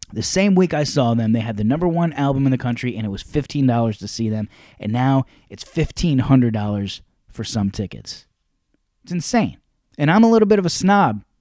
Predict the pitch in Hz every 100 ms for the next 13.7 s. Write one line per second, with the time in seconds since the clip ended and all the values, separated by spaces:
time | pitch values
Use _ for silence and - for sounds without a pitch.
0 | _ 123 120 139 131 - 131 131 202 165
1 | - 113 110 - 135 180 175 143 - 156
2 | 123 113 156 - - - _ _ - 104
3 | 127 143 160 147 151 139 131 123 117 107
4 | 117 - 120 - 127 120 135 117 110 107
5 | 104 123 120 113 113 - - 233 185 143
6 | - _ _ _ _ _ - 151 247 240
7 | 123 110 123 - 208 185 151 143 127 131
8 | 120 190 196 151 139 139 123 - 208 147
9 | 170 160 139 147 151 156 - 113 - 156
10 | 170 - 196 185 _ _ 127 131 180 160
11 | 151 143 131 120 143 131 117 - - 143
12 | 147 139 127 - _ 127 117 104 - 165
13 | 139 101 87 80 80 - 67